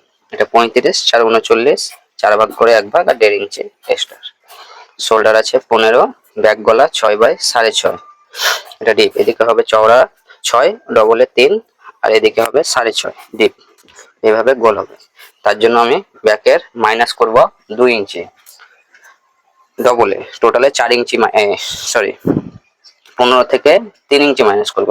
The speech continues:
থাকবে আমার বারো। এই বারোতে দাগটি মেরে নেব। এটা পনেরো থেকে তিন ইঞ্চি মাইনাস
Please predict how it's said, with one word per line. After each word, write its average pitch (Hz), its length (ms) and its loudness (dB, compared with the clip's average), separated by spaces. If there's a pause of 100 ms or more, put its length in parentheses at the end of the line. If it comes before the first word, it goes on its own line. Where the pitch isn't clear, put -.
(120)
থাকবে 107 280 -2
আমার 151 160 2 (120)
বারো। 101 220 0 (760)
এই 107 140 0
বারোতে 104 340 0
দাগটি 104 240 0
মেরে 101 200 0
নেব। - 100 -16 (3750)
এটা 107 120 0 (100)
পনেরো 117 320 2
থেকে 117 200 2 (380)
তিন 113 180 2
ইঞ্চি 110 220 -4
মাইনাস 110 240 -2